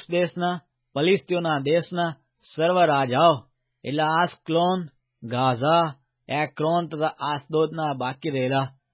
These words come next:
અદોમ, મોવાબ તથા આમોન્યો, સૂરના, સિદોનના તથા સમુદ્રને પેલે પારના બેટોના સર્વ રાજાઓ, દદાન, તેમા, બુઝ તથા જેઓની દાઢી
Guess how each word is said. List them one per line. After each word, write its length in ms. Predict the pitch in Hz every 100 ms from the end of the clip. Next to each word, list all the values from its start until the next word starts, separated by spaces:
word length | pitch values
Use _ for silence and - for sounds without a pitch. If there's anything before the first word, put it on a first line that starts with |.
| _ _ -
અદોમ, 560 | 123 143 160 185 185 151 _ _ 127
મોવાબ 440 | 143 160 180 185
તથા 240 | - -
આમોન્યો, 680 | 175 147 151 143 151 180 170 135 - _ _ _ _ _ -
સૂરના, 640 | 151 190 190 185 175 156 - _ _ -
સિદોનના 640 | 147 147 170 185 180 170 156
તથા 280 | 156 165
સમુદ્રને 560 | 156 - 165 175 170 160
પેલે 320 | 151 147 160
પારના 600 | 139 147 151 151 151 147
બેટોના 540 | 135 135 139 143 143 131
સર્વ 400 | - 139 160 156
રાજાઓ, 580 | 123 120 123 127 110 _ _ _ _ -
દદાન, 580 | 123 131 139 151 160 165 _ _ _
તેમા, 580 | 123 127 127 139 156 165 - _ _ -
બુઝ 340 | 131 147 165 160 - -
તથા 280 | 127 143 147
જેઓની 460 | 127 147 151 156
દાઢી 480 | 143 120 123 151